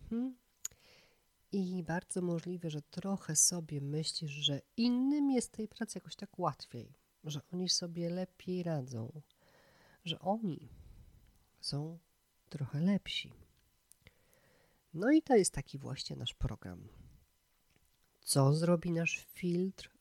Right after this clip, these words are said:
w mózgu, w układzie siatkowym? Dokładnie przez cały dzień będzie odbierał i dopuszczał do naszego umysłu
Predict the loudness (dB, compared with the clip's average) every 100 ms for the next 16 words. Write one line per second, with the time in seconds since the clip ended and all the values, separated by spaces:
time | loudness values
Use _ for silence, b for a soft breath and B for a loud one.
0 | -12 -8 -2 2 2 0 -4 -4 -4 _
1 | -12 -8 -6 -4 -4 -4 -4 -6 -6 -12
2 | -8 -6 -2 -2 -2 b b b b b
3 | b b b _ -16 -12 -12 -6 0 2
4 | 2 -4 -8 -12 -12 -12 -12 -14 -8 -4
5 | -4 -2 -2 0 0 0 -2 -14 _ -14
6 | -8 -4 -4 -4 -2 -4 -4 -8 -8 -12
7 | -2 0 2 0 -2 -6 -14 _ -8 -4
8 | -4 -4 0 2 2 0 0 0 0 4
9 | 4 4 -2 -2 -2 0 2 0 -2 -8